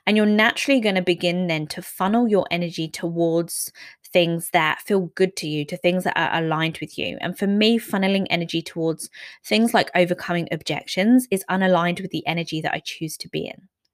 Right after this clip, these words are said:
The frequency that I choose to operate from is what attracts in those that are here to experience my work. So if something in your business, whether it is overcoming objections like I wanted to talk about today or whatever it is,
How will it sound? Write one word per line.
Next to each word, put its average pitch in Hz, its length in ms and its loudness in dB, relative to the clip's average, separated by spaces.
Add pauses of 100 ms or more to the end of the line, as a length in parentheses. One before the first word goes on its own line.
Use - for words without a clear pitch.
(420)
The 180 80 -2
frequency 220 580 0
that 190 100 2
I - 80 0
choose 180 300 -2
to - 120 -2
operate - 380 -4
from 156 220 -6
is 170 100 -8
what - 160 -2
attracts - 600 -8
in 170 200 -6
those 175 480 0 (380)
that - 100 0
are - 60 0
here 175 220 2
to - 120 -4
experience - 580 -4
my 147 120 -4
work. - 420 -6 (360)
So 202 200 4
if 220 140 6
something 277 560 2
in 220 140 0
your 190 120 0
business, 165 380 -2
whether 202 220 2
it - 100 -2
is 185 180 -2
overcoming 170 500 -4
objections 165 540 -6
like 156 160 -10
I 156 40 -4
wanted 160 220 -6
to - 80 -14
talk - 220 -10
about 165 220 -4
today 147 260 -2
or 151 140 0
whatever 254 400 4
it - 100 -2
is, 151 240 -4